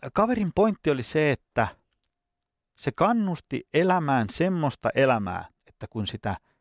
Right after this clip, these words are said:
rintaa alkaa pistämään, niin se sun ajatus sun menneestä elämästä oli, että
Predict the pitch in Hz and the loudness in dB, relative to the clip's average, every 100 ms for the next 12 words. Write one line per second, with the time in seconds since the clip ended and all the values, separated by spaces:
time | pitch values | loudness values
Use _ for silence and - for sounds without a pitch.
0 | _ _ - 160 214 175 127 120 113 107 | _ _ -4 0 2 2 2 2 2 -2
1 | - 98 - 202 - 135 123 120 101 - | -4 -6 -2 -4 -2 -2 0 2 0 -6
2 | _ _ _ _ _ _ _ _ _ _ | _ _ _ _ _ _ _ _ _ _
3 | _ _ 110 113 127 131 170 190 135 - | _ _ -4 0 0 2 2 2 -2 -6
4 | 120 120 147 147 131 113 98 110 117 104 | -4 -2 0 0 -2 -2 -2 0 0 -2
5 | 95 - 101 101 95 95 _ 92 | -6 -6 -4 -2 -4 -6 _ -12